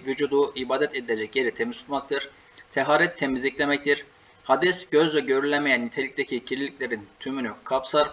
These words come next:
Bunların da çeşitleri var. Onlara da bir bakmanızı tavsiye ediyorum. Vatani asli, asli yerleşim yeri demektir. Bir insanın doğup yaşadığı yer veya çalışmak üzere yerleşip geçimini sağladığı, ev alıp çoluk çolu-, e, çocuğa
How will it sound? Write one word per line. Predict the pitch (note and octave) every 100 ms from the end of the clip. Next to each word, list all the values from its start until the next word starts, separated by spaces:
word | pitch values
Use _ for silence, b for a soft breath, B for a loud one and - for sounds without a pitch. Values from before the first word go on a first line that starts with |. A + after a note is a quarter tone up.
| -
Bunların | C#3+ D3
da | C3
çeşitleri | - C3+ - D3 C3+
var. | C3+ -
Onlara | C3+ C#3 C3
da | A2+
bir | B2+ B2 -
bakmanızı | B2+ B2+ A#2+ A2
tavsiye | - B2 B2 B2 A2 A#2+
ediyorum. | C3+ C#3+ C#3+ C#3+ - B B B B B -
Vatani | B2+ - F3+ E3
asli, | D#3+ E3 - F3 -
asli | D3+ D3+ E3+
yerleşim | E3 D3+ D#3 - C#3+
yeri | C3
demektir. | C#3 D3 C#3+ - D3 D3
Bir | D#3+
insanın | D3+ C#3+ C#3 C#3 C3
doğup | C3 C#3+
yaşadığı | C3 B2 C3+ C3+
yer | D3 B2+ C#3 G#2+
veya | A#2 C3 A#2+
çalışmak | - B2+ - D3+ D3+
üzere | C#3 C3+ A#2
yerleşip | A#2 A#2+ C3 D3 -
geçimini | B2 C3+ C3+
sağladığı, | B2+ A#2+ A#2+ C3 C#3 C#3+ - _ -
ev | E3+
alıp | C#3+ C#3 A#2 -
çoluk | - C#3 C#3
çolu-, | - C3 C#3 C3 - -
e, | A#2 A#2+
çocuğa | A#2+ C3 C3+ D3+ A#2+ -